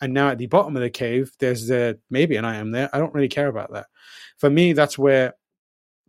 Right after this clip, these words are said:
a lot of it is, and that's not to say there's nothing ever any good in there. Like, there's always something interesting in that cave, whether it's a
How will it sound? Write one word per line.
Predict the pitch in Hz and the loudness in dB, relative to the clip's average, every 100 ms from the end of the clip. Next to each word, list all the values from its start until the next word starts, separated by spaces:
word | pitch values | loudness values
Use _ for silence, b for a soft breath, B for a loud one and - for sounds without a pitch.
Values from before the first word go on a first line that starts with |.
| _ - - | _ -16 -2
a | 143 | 2
lot | 139 | 4
of | 131 | 4
it | 135 | 2
is, | 147 | 2
and | 160 147 | 0 0
that's | 156 156 | 0 2
not | 170 147 | -2 0
to | |
say | - 147 | 0 0
there's | 131 | 0
nothing | 131 123 127 | -2 -2 -4
ever | 120 123 120 120 | -4 -2 -2 -2
any | 127 123 117 | -4 -6 -6
good | 98 104 135 | -8 -2 0
in | 151 | 0
there. | 170 180 | -2 0
Like, | 120 117 | 0 4
there's | 139 117 | 4 4
always | 120 147 135 | 6 6 6
something | 135 113 123 | 2 0 -2
interesting | 107 127 - 113 117 107 | -2 -2 -2 -2 -4 -4
in | 131 | -2
that | 135 82 | -2 -4
cave, | - 110 104 | -8 -8 -4
whether | 123 117 | -2 -2
it's | 117 - | -4 -4
a | 113 | -6